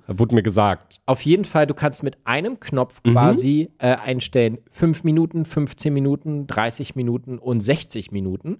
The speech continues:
Speaker 2: Das
Speaker 1: Mhm.
Speaker 2: heißt, dass er denn in diesem Intervall anfängt zu vibrieren. Und ich
Speaker 1: Mhm.
Speaker 2: find das ehrlich gesagt gar nicht so scheiße.
Speaker 1: Mhm.
Speaker 2: Ich dachte erst, das ist so richtig dämlich,
Speaker 1: Mhm.
Speaker 2: aber wenn du dir jetzt vorstellst, du bist meinetwegen im Urlaub,
Speaker 1: Mhm.
Speaker 2: dann ist es ja nicht so wichtig unbedingt, wann du wo bist. Du, du bist einfach so in deinem Flow.
Speaker 1: Ja.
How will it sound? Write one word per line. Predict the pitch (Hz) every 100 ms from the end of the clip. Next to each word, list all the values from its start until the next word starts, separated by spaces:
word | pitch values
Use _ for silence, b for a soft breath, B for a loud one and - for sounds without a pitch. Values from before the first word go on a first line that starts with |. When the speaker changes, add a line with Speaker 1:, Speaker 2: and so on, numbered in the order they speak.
| b
Speaker 2:
Das | 90 87
Speaker 1:
Mhm. | 127
Speaker 2:
heißt, | 196
dass | 135 -
er |
denn | 120 120
in | 107 113
diesem | 143 151
Intervall | 127 131 117 120
anfängt | 113 113 123 117
zu | 120
vibrieren. | 110 110 160 123
Und | 110
ich | 85
Speaker 1:
Mhm. |
Speaker 2:
find | 156
das | 202 202
ehrlich | 175 180
gesagt | 143 151 156
gar | 156
nicht | 170 -
so | 151
scheiße. | - - 277 - - -
Speaker 1:
Mhm. | 151 87 85
Speaker 2:
Ich |
dachte | 202 - 190
erst, | -
das | 160 151
ist |
so | 139
richtig | 185 - 143 110
dämlich, | 107 240 127 104 123
Speaker 1:
Mhm. | 113 101 95 123 233
Speaker 2:
aber | 147 143
wenn | 151
du | 147
dir | 143
jetzt | 131
vorstellst, | 170 151 151 -
du | 127
bist | 131 -
meinetwegen | 131 117 107 113 113
im | 117
Urlaub, | 208 156 143
Speaker 1:
Mhm. | 92 76 87
Speaker 2:
dann | 185
ist | -
es | 156
ja | 151
nicht | 139 -
so | 127
wichtig | 113 - 117 -
unbedingt, | 110 107 104 98
wann | 107 123
du | 117 113
wo | 120 123
bist. | 110 143 - -
Du, | 117
du | 120
bist | 147 131
einfach | 123 139
so | 147
in | 123
deinem | 123 120
Flow. | - 165 156 196
Speaker 1:
Ja. | 104